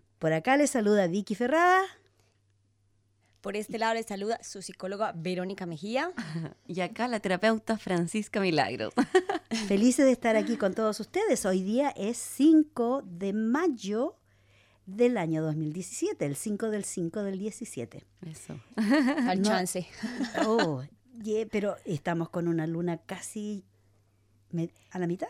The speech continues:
Speaker 1: ¿En qué
Speaker 3: Está,
Speaker 1: periodo
Speaker 3: está
Speaker 1: está?
Speaker 3: llegando, sí, queda la otra semana ya es llena.
Speaker 1: Ah,
Speaker 3: Pero está
Speaker 1: ajá.
Speaker 3: así, poquito
Speaker 1: Bueno.
Speaker 3: pasadito de la mitad.
Speaker 1: Bueno, en todo
Speaker 3: Se siente.
Speaker 1: caso,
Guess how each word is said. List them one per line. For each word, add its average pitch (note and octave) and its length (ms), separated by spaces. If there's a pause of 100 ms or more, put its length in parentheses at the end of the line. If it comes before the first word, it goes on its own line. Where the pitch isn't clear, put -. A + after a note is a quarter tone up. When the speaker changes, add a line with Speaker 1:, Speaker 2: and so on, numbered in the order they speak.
Speaker 1:
¿En B3 80
qué D#4+ 300
Speaker 3:
Está, C#4 180
Speaker 1:
periodo B3 80
Speaker 3:
está B3 140
Speaker 1:
está? B3 140
Speaker 3:
llegando, C4+ 400
sí, C4+ 240
queda B3+ 240
la B3 100
otra C#4+ 140
semana B3 300
ya G3+ 140
es F#3+ 60
llena. C#3+ 420
Speaker 1:
Ah, D3 200
Speaker 3:
Pero F3 180
está E3 180
Speaker 1:
ajá. B3 80
Speaker 3:
así, D#4+ 220 (160)
poquito G#3+ 220
Speaker 1:
Bueno. C#4 140
Speaker 3:
pasadito B3 320
de A3+ 40
la A3+ 80
mitad. D#3+ 340
Speaker 1:
Bueno, D#3 300 (180)
en E3+ 140
todo A#3 160
Speaker 3:
Se - 240
siente. - 260
Speaker 1:
caso, G4 160